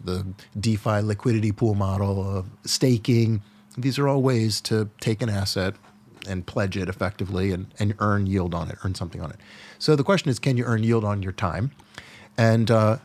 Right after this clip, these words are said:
and if so, going to human psychology, what do we want people to spend time on? Well,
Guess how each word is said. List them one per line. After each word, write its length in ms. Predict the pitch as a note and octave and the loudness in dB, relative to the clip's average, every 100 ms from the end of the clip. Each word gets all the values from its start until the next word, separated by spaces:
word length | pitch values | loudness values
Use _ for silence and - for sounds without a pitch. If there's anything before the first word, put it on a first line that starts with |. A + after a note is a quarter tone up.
| - | 2
and 120 | B2 | 4
if 100 | C3 | 4
so, 440 | - A2+ G2 C#3 F#3+ - _ - A2 | 2 2 2 2 0 -6 _ -20 -6
going 200 | G#2+ G#2 | -2 0
to 60 | G2 | 2
human 220 | A2 G2 | 0 0
psychology, 500 | G2+ G#2 G#2 G#2 G#2 | -2 0 0 0 -2
what 120 | A2 | 0
do 60 | A2+ | 0
we 80 | |
want 180 | G#2+ G2 | 0 -2
people 180 | G#2+ G2 | -2 -4
to 60 | F#2 | -6
spend 140 | G#2 | -4
time 200 | C3 B2+ | -2 -2
on? 120 | E2+ | 0
Well, 260 | A#2+ B2+ | 4 4